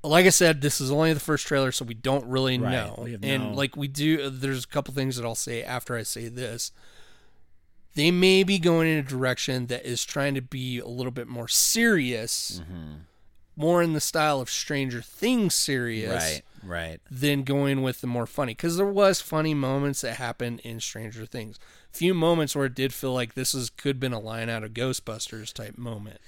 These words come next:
Speaker 2: Yeah,
Speaker 1: Especially
Speaker 2: I mean,
Speaker 1: with Dusty. Like, Dusty and Steve.
Speaker 2: I think season one and season two, maybe,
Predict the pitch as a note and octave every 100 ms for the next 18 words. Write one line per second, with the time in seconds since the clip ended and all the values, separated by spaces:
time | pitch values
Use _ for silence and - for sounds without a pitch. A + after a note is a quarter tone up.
0 | - - - C#4 F#3 C3+ G3 G3+ G#3 F#3+
1 | E3 D3+ D#3 - C#3 B2 - - F#2+ C3
2 | B2 - C3 C3+ C#3+ C3 B2 - C3+ F#3+
3 | G#3+ - G#3+ E3+ - - - - G#3 F3+
4 | E3+ D3 D3 D#3+ F3 E3 D3 - C3 B2+
5 | A2+ - - C3 B2 A#2+ C3+ D3+ _ _
6 | _ _ - - - - D#3+ D#3 E3+ E3+
7 | E3 D#3